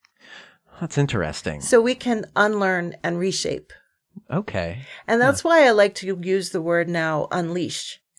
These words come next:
Speaker 1: Right.
Speaker 2: Because the abilities are there.
Speaker 1: Mm-hmm. Absolutely.
Speaker 2: They're just kinda covered up with the initial learning and the initial shaping.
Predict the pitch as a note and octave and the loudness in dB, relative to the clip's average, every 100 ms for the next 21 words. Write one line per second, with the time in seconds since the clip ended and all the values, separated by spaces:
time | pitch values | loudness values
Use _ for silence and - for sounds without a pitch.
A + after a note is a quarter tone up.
0 | _ G#2 A2+ F#2 - _ - G#3+ G#3 A3+ | _ 2 4 4 -2 _ -4 0 2 2
1 | G#3 C4+ F4+ F4 B3 G3+ G3 G#3+ F3+ G2+ | 4 6 8 8 6 2 2 4 4 4
2 | C3 - _ - A#2+ D3+ D3 C#2+ - B2 | 0 -4 _ -4 2 4 4 0 -2 -2
3 | - A2+ C#3+ D#2+ - G#3+ A3 A3+ A#3 A#3 | -2 2 2 2 4 4 4 -2 2 2
4 | G3+ - A3 G#3+ G3+ G#3 G3+ - E3+ E3+ | 2 -2 2 2 4 4 2 2 -2 -2
5 | - E3+ F#3 F3+ E3+ F#3 F#3 F#3 F3+ E3+ | -14 -2 0 2 0 0 0 0 -2 -2
6 | E3 E3 D#3 E3 D#3 D#3 D#3 - A#2 D#3 | -2 -2 -4 -4 -4 -4 -4 -6 -6 -6
7 | A2 - - | -8 -10 -16